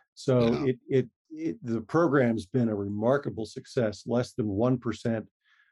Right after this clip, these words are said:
Speaker 1: of the eight million people who've entered that program have left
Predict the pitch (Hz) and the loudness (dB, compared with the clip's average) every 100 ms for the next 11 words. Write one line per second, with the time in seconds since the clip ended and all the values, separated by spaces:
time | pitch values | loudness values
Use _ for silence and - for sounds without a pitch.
0 | _ 196 117 107 117 127 120 120 113 107 | _ -8 -4 -2 0 0 0 -2 -2 -2
1 | 98 123 117 120 107 110 104 101 - 117 | -2 0 0 0 -2 0 -2 -4 -8 -4
2 | 127 120 127 - 127 123 143 139 147 - | -2 0 -2 0 0 0 0 0 -2 -8
3 | _ _ _ - 123 101 117 120 | _ _ _ -6 -4 0 2 2